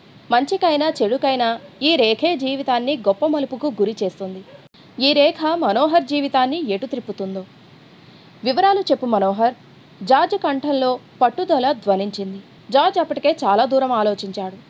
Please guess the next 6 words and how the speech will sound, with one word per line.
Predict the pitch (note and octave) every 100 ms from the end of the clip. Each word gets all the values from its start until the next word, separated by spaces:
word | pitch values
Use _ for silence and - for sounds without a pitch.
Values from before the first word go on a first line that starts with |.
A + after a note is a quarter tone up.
| - - - - -
ఆమెను | D4 D4 E4 A4
సామధాన | B3+ A#3+ F#4 E4 D#4 D4+
దండోపాయాల | C4+ C4 C4+ C#4 C4 C4 B3+ C4
ద్వారా | A#3 A#3 A#3 A3+ A3+ - A#3
ఆపు | C#4+ E4+
చేయాలి, | C#4+ G#3 F#3 F#3+